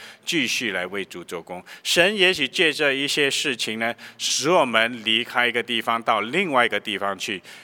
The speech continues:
也没关系，就是不管我们到什么地方，就继续在那个地方呢，来为主做证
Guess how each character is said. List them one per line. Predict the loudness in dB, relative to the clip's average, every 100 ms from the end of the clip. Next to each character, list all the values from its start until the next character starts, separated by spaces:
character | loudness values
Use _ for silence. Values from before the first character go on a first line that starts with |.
| -12
也 | -4 0
没 | 2
关 | 4 2
系， | 2 -2
就 | 0
是 | -2 -4 -12 -20 _ _
不 | -2
管 | 2
我 | 2
们 | 2
到 | 4 4
什 | 2
么 | -4
地 | -4 -2
方， | 0 -2 -6 -6
就 | -2 0
继 | 0 0 2
续 | 0 0
在 | 2 2
那 | 2
个 | -2
地 | -2 -4 -2
方 | 0 0
呢， | -2 -8 -12
来 | 0 2 2
为 | 0 -2 -2
主 | -4 -10 -10
做 | -4 -4 -4 -10 -20 -20 -20 -20 _ _ _
证 | -4 -4